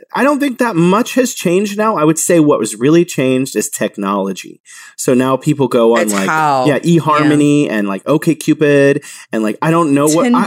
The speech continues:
Speaker 1: I don't
Speaker 2: Tinder.
Speaker 1: even know what Foursquare is, but I think it has something to do with dating? <laughs>
Speaker 2: No.
Speaker 1: No? Okay, I don't know. I, I'm, uh, this is my generation. I have no idea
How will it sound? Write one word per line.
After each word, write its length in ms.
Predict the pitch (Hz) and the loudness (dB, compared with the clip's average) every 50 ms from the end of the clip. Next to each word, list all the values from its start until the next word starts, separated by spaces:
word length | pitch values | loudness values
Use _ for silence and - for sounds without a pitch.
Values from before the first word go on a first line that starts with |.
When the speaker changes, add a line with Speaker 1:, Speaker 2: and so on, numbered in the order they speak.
| 240 226 220 | 0 0 0
Speaker 1:
I 40 | - | 2
don't 140 | 226 247 233 | 2 2 2
Speaker 2:
Tinder. 80 | 220 | 2
Speaker 1:
even 200 | 202 175 165 147 | 2 2 2 2
know 140 | 147 151 165 | 2 4 4
what 180 | 170 175 165 - | 4 2 2 0
Foursquare 580 | - - 160 165 160 - - - 160 156 156 160 | 0 0 2 2 2 -2 -2 0 0 2 4 4
is, 180 | 165 160 147 | 2 2 0
but 120 | - 127 113 | 0 -2 0
I 80 | 107 | 0
think 240 | 101 - 143 143 139 | 0 0 0 0 0
it 60 | 151 | -2
has 160 | 139 147 143 - | -2 -2 -2 -2
something 300 | - 147 139 147 139 135 | -2 0 0 0 0 0
to 80 | 139 | 0
do 140 | 135 143 139 | 2 2 2
with 140 | 135 135 127 | 2 2 2
dating? 420 | - 120 123 120 120 120 131 - - | 2 2 2 2 2 0 -2 -2 -4
<laughs> 60 | 160 160 - 202 - - 165 - 170 - 185 - | -6 -2 -4 -6 -4 -4 -6 -6 -4 -6 -6 -4
Speaker 2:
No. 320 | - 302 320 302 294 330 392 494 440 - - - | -2 0 0 2 2 2 2 2 0 -2 -4 -2
Speaker 1:
No? 320 | 202 226 240 262 247 247 185 | -2 0 2 2 2 2 2
Okay, 200 | 190 180 196 165 | 2 2 2 2
I 140 | 143 - 190 | 2 2 2
don't 160 | 196 190 180 180 | 2 0 2 2
know. 160 | 165 143 127 - | 2 2 2 2
I, 160 | - 202 208 254 - - 277 - | 2 2 2 0 0 -2 -2 -2
I'm, 240 | - 196 196 196 190 - - - | 0 0 0 0 0 -2 -4 -4
uh, 60 | - 208 151 - - | -4 -2 -2 -2 0
this 200 | 185 190 185 190 | -2 0 0 2
is 100 | 190 - | 2 2
my 160 | - 175 175 | 2 2 2
generation. 480 | 160 170 160 156 139 135 127 - 139 - | 2 2 2 2 2 2 0 -2 -4 -4
I 120 | - 143 151 | -2 0 0
have 100 | 143 123 | 0 0
no 180 | 139 147 143 | 2 2 2
idea 320 | 135 127 117 123 120 107 | 2 2 2 2 2 0